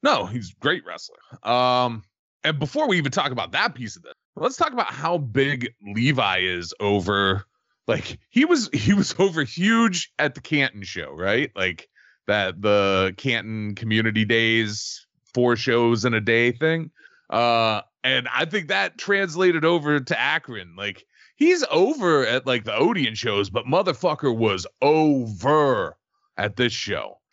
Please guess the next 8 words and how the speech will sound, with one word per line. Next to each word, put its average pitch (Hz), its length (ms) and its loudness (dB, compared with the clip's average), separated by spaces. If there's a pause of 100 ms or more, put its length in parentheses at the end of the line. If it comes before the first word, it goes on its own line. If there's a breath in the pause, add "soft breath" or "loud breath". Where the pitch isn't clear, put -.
(420)
People 127 260 0
fucking 110 400 -2
love 139 280 2
Levi. 101 500 -12 (460)
Um, 123 580 0 (400)
I 175 320 0
thought 101 440 -4 (100)
this 113 720 -2